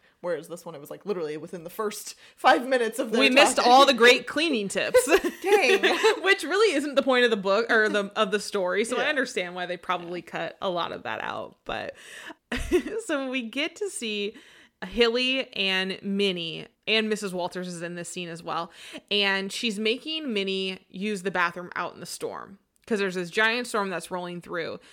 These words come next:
Speaker 2: Minnie has to go to the bathroom, and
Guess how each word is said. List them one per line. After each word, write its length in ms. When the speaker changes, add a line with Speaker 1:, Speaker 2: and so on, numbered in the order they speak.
Speaker 2:
Minnie 280
has 140
to 60
go 140
to 60
the 80
bathroom, 640
and 600